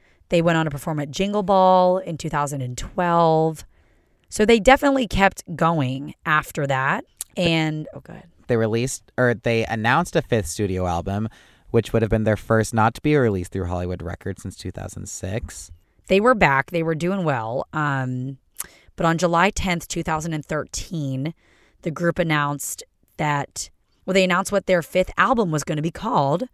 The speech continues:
Speaker 1: So it had high hopes. Um, but then on October ninth, they canceled their highly anticipated comeback tour. So it wasn't really looking too good.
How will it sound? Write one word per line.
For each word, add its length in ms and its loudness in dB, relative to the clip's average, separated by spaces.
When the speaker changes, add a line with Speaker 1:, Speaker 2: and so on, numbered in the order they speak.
Speaker 1:
So 200 -6
it 80 -4
had 140 -4
high 240 0
hopes. 600 -2
Um, 440 2
but 160 -4
then 480 2
on 100 -2
October 360 -2
ninth, 640 0
they 260 0
canceled 520 -4
their 140 0
highly 440 0
anticipated 500 -4
comeback 360 -8
tour. 400 -8
So 320 2
it 60 2
wasn't 240 0
really 140 0
looking 240 -2
too 180 -4
good. 380 0